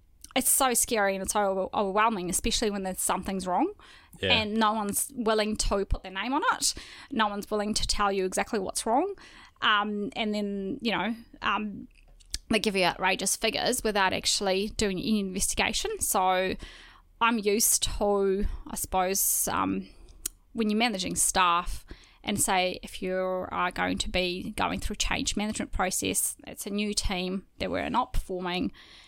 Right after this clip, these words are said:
Speaker 1: you've got to learn how to read the room and find out what's actually going on. So I think for me, I tend to use those skills that I've learned through the corporate career to try and go through the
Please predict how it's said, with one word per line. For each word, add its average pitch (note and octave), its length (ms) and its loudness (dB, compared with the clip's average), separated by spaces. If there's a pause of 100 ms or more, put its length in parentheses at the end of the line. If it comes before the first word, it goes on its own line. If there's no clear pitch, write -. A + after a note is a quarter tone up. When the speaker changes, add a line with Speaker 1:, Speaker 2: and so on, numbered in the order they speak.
(140)
Speaker 1:
you've - 120 -14
got - 200 0
to A3+ 100 0
learn G3 200 0
how F3+ 180 -2
to G3 160 -4
read F#3+ 260 -4
the F#3 80 -2
room F3+ 440 0
and F3+ 360 -4
find F3+ 340 -2
out - 400 0 (380)
what's - 340 -4
actually - 300 -2
going A3+ 320 2
on. D4 140 4 (460)
So G3+ 220 4
I F#3+ 140 6
think G#3+ 420 -2
for - 160 -4
me, G3 420 4
I - 200 0 (260)
tend G#3+ 300 0
to G3+ 440 0 (220)
use F#3+ 280 -2
those F#3+ 240 0
skills F#3+ 280 -2
that G3 100 -6
I've F#3 100 -4
learned F#3 220 -2
through - 140 -8
the - 80 -12
corporate - 380 -6
career - 480 0 (260)
to - 80 -12
try F#3 300 2
and F#3+ 120 -4
go - 200 -4
through F#3+ 380 -4
the F#3+ 260 -2